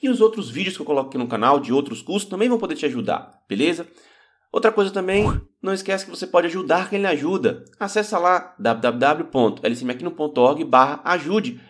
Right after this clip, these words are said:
e veja como é que você pode contribuir. Vamos agora lá para os exercícios.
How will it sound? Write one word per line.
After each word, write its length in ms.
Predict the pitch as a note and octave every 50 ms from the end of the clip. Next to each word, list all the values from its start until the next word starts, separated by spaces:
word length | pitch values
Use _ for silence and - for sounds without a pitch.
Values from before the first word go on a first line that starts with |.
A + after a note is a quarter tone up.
| _ -
e 80 | A3
veja 240 | F#3+ F#3 G#3 G3+ G3+
como 140 | G3+ G3+ G3
é 40 | F#3+
que 60 | F#3+
você 200 | F#3 F#3 - -
pode 220 | - F#3 F#3 F#3
contribuir. 680 | - F3 E3 - F#3 E3+ E3 E3+ B2+ G2+ - - - _ _ _ _ _ _
Vamos 260 | - F3 F#3+ G3 F#3
agora 220 | F#3+ E3+ E3 D#3+ D3+
lá 160 | D3 D3 D#3+
para 240 | - - F3 F3 F3+
os 120 | D#3+ E3+
exercícios. 760 | E3 D#3+ E3 D3 - - - G2 - - - - - - _